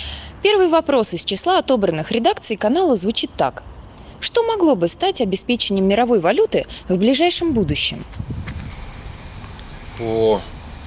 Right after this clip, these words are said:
Speaker 2: многочисленным разведным признакам обнуление нефтедоллара как учетной единицы богатства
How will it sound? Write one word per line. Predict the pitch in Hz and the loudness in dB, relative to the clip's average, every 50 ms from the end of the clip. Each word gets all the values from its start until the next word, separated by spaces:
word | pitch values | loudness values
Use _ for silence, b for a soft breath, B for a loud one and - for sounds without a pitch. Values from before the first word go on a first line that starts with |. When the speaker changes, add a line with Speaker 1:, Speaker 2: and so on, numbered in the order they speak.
| - - - - - - - - - - - - - - - - - - - - - - - - - - - - - - - - - 98 | -14 -12 -12 -12 -12 -12 -12 -12 -12 -12 -12 -12 -12 -12 -12 -14 -14 -14 -14 -14 -14 -14 -12 -12 -12 -12 -12 -12 -12 -12 -12 -10 -8 -8
Speaker 2:
многочисленным | 98 101 104 95 107 113 - - 135 117 95 - - 98 101 98 98 | -6 -6 -2 0 0 0 2 0 0 0 0 0 0 -2 -4 -2 -2
разведным | 101 95 92 98 101 92 - - - - - - | -2 -2 -2 -2 -4 -4 -4 -4 -4 -2 -2 -2
признакам | 127 143 151 143 - - - - 180 160 139 - 143 - - - - - - - - - - - - - - - - - - - - - - - - - - - | -2 -2 -2 -2 -2 -2 -2 -4 -6 -8 -8 -8 -8 -8 -8 -8 -8 -8 -10 -10 -12 -12 -10 -8 -8 -8 -8 -8 -10 -10 -10 -10 -10 -8 -8 -8 -8 -8 -6 -6
обнуление | - - 90 92 101 104 110 113 117 117 113 110 107 104 101 101 98 95 92 - - - - - - - - - - - - - - - - - - - - - - - - - - - - - - - - - - - - - - - - - - - 98 95 | -6 -6 -4 -4 -2 -2 0 2 2 2 2 0 0 -2 -2 -2 -2 -2 -4 -6 -8 -8 -8 -6 -6 -6 -8 -8 -8 -10 -10 -10 -10 -10 -10 -10 -10 -10 -10 -10 -10 -10 -10 -10 -12 -12 -12 -12 -10 -8 -8 -8 -8 -8 -10 -10 -10 -10 -12 -12 -10 -8 -6 -4
нефтедоллара | 98 92 - - 104 95 101 127 139 143 139 120 104 95 87 82 78 - - | -4 -4 -4 -4 -4 -4 -2 0 2 2 2 2 2 0 0 -2 -4 -6 -4
как | 92 90 82 - - - - - - - - - - - - - - | -4 -4 -4 -6 -10 -12 -12 -12 -12 -12 -14 -14 -14 -14 -14 -12 -10
учетной | - - - - 107 98 - - 95 95 | -8 -6 -4 -2 -2 -4 -4 -4 -6 -6
единицы | 92 85 90 92 95 95 90 - - - | -6 -6 -6 -6 -6 -4 -4 -4 -4 -4
богатства | 87 82 95 92 87 104 107 101 90 - - - - 87 | -4 -4 -4 -2 0 0 0 2 2 0 -2 -2 -2 -6